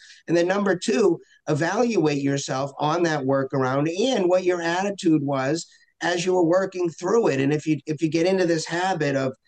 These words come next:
seeing life setbacks as one of these challenges from the Stoic gods to make you stronger, um, then I think you, you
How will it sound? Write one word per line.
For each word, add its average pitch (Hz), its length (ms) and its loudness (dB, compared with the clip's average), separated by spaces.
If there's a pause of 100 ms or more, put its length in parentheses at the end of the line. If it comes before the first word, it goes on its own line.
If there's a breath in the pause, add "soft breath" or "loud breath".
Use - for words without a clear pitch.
(140)
seeing 165 340 2
life 151 240 0
setbacks 143 760 -2
as 135 160 -2
one 147 100 0
of 147 80 2
these 139 160 0
challenges 143 720 0
from 127 220 -4
the 123 80 -4
Stoic 135 480 0
gods 131 480 -4
to - 80 -4
make 196 240 0
you 190 80 -4
stronger, 160 640 -2 (480)
um, 151 400 0
then 185 120 2
I 190 120 0
think 226 280 -2
you, 196 360 0
you 175 160 2